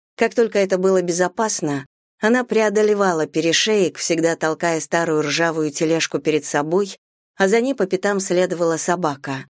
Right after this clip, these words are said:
Я помню, что до Поппинс был черный лабрадор по имени Боб. Бабушка обнимала и целовала нас, а потом складывала наши сумки на шаткую тележку, чтобы легче было перевезти все к дому.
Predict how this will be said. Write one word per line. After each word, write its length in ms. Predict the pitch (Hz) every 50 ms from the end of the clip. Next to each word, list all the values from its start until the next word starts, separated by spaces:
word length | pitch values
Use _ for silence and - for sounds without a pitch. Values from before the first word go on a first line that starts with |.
| _ _ _ _ _ _ _ _ _ -
Я 160 | 190 214 226
помню, 360 | 220 262 262 254 233 226 208
что 320 | - - - - 214 214 208
до 200 | 196 202 202 196
Поппинс 540 | 196 254 254 247 - 185 160 160 151 156
был 280 | 156 160 170 170 170 160
черный 400 | - - 196 196 196 190 185 175
лабрадор 600 | 170 170 165 160 175 165 165 170 175 190 196 185
по 200 | - - 165 165
имени 320 | 170 170 170 165 165 170
Боб. 300 | 170 180 170 170 151 127 - - - - _ _ _ _ _ _ _ _ _ _ _
Бабушка 480 | 190 196 208 208 196 185 - - 190 180
обнимала 480 | 185 180 185 185 190 190 190 185 180
и 80 | 170 165
целовала 640 | 160 - 175 170 170 175 175 190 214 208 190 165
нас, 400 | 151 151 147 143 139 135 - - - _ _ _ _ _ _
а 100 | _ 208
потом 280 | 196 226 247 294 302 277
складывала 500 | - - 247 247 240 233 208 208 202 196
наши 300 | 196 196 202 196 - 175
сумки 400 | - - 208 202 196 190 - 160
на 160 | 151 156 156
шаткую 440 | - - 175 170 - - 165 156 151
тележку, 680 | - - 156 156 180 196 196 - - - 175 160 151 - _ _ _ _ _
чтобы 300 | - - 226 214 214 220
легче 300 | 254 247 - - - 185
было 260 | 175 185 190 180 175
перевезти 520 | - 170 160 160 151 156 151 - - 180
все 240 | 165 - - 175 165
к 100 | 170 180
дому. 500 | 156 165 165 151 139 135 131 127 123 -